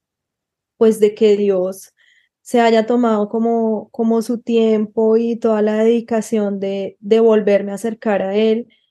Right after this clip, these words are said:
Me ha rodeado de personas muy especiales que,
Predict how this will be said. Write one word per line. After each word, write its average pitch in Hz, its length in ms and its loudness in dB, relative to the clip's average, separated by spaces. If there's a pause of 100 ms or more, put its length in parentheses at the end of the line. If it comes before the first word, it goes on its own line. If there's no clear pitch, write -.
(220)
Me 220 160 2
ha 208 140 2
rodeado 202 500 2
de 196 140 -2
personas 202 580 -4
muy 233 380 2
especiales 202 960 -2
que, 208 560 -2